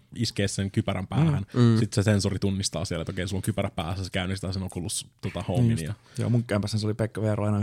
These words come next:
Speaker 3: ainoa hyvä siihen, kun pystyy vaan pidämään sen V R-kypärän vaan sinne laatikkoon kiinni, niin sit se on
Speaker 1: Mm.
Speaker 3: valmis. Et mun kämpään ei välttämättä kam-, noita
Speaker 1: Niin, niin.
Speaker 3: Lighthouse ei pystynyt asentamaan oikein, tai en mä halunnut asentaa
Speaker 1: Kyllä
Speaker 3: niitä
Speaker 1: se
Speaker 3: sinne.
Speaker 1: Vive Lighthouse on helpompi laittaa, asettaa, kun ne on sentään langattomat, niinku.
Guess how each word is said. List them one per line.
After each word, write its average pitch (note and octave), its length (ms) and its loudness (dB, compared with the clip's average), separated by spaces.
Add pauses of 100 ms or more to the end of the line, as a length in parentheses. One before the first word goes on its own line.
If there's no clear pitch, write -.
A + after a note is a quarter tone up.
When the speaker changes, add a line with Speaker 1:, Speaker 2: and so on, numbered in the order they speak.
(100)
Speaker 3:
ainoa A2 200 2
hyvä G#2 180 0
siihen, F#2 180 -4
kun - 120 -8
pystyy - 140 -6
vaan B2 100 -2
pidämään D3 160 0
sen C3 200 -4 (300)
V A#2+ 120 6
R-kypärän G#2 340 0
vaan G2+ 140 0
sinne G#2 180 -2 (420)
laatikkoon F#2+ 380 -2
kiinni, F2 260 -2 (120)
niin - 100 -6
sit C3 120 -8
se B2 60 0
on A#2+ 40 0
Speaker 1:
Mm. A#2 60 -2
Speaker 3:
valmis. C2+ 260 -4 (340)
Et - 100 -8
mun G2 100 2
kämpään F#2 320 -4
ei G2+ 100 -2
välttämättä G2+ 420 -8
kam-, G2+ 140 -2
noita G2+ 220 -6 (460)
Speaker 1:
Niin, F#2 360 0
niin. F2+ 180 0
Speaker 3:
Lighthouse B2 360 2
ei - 20 0
pystynyt G#2 280 -6
asentamaan F#2 360 -6
oikein, F2 220 -8
tai F2+ 120 -6
en G2 60 -2
mä G2+ 100 -2
halunnut G2+ 260 0
asentaa - 220 -4
Speaker 1:
Kyllä D3+ 100 0
Speaker 3:
niitä E3 140 -2
Speaker 1:
se - 0 -
Speaker 3:
sinne. C#3+ 200 -2
Speaker 1:
Vive G#2+ 300 2
Lighthouse F2+ 520 -6
on G2 100 -2
helpompi F#2+ 280 -4
laittaa, F2 300 -6
asettaa, F#2+ 240 -6
kun G#2 100 -2
ne G2 60 0
on F#2+ 60 -2
sentään G2 320 -2
langattomat, G2+ 640 -6
niinku. - 300 -8